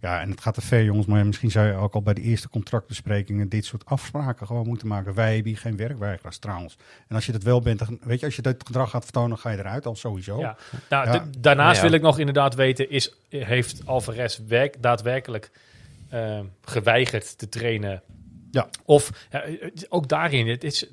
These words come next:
Speaker 2: is
Speaker 1: Is het
Speaker 2: moeilijk
Speaker 1: entourage,
Speaker 2: te,
Speaker 1: hè?
Speaker 2: ja, precies. Is het entourage? Wat is de nuance erachter? Wat is het verhaal van
Speaker 3: Ja.
Speaker 2: Alvarez zelf? Dat, vorig jaar hebben we het hier ook over gehad in het geval, oh, ik wil hem,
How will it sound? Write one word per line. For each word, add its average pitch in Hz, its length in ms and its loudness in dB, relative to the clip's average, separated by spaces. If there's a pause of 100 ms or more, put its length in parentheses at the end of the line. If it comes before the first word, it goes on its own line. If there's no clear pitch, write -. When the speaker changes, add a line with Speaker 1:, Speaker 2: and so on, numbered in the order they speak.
Speaker 2:
is 156 100 -6
Speaker 1:
Is - 60 -4
het 139 160 -2
Speaker 2:
moeilijk 208 280 8
Speaker 1:
entourage, 147 320 6
Speaker 2:
te, 143 60 8
Speaker 1:
hè? 143 60 8
Speaker 2:
ja, 151 200 2
precies. - 440 -2
Is 151 120 -4
het 143 120 -4
entourage? 147 580 -2 (220)
Wat 147 160 2
is 139 100 -4
de 139 100 2
nuance 123 480 0
erachter? 151 540 -4
Wat 151 120 -2
is 135 80 -2
het - 100 -6
verhaal 123 260 0
van 117 120 -2
Speaker 3:
Ja. 123 60 4
Speaker 2:
Alvarez 113 400 -2
zelf? 131 400 -2 (420)
Dat, - 180 -6 (340)
vorig 135 440 0
jaar 135 160 6
hebben 127 180 4
we 110 60 -6
het 123 100 -8
hier 123 80 -2
ook 120 140 2
over 117 200 0
gehad 110 200 -4
in 107 100 -8
het 104 120 -12
geval, - 520 -8
oh, 101 180 -12
ik 98 160 -12
wil 104 120 -4
hem, 101 80 -8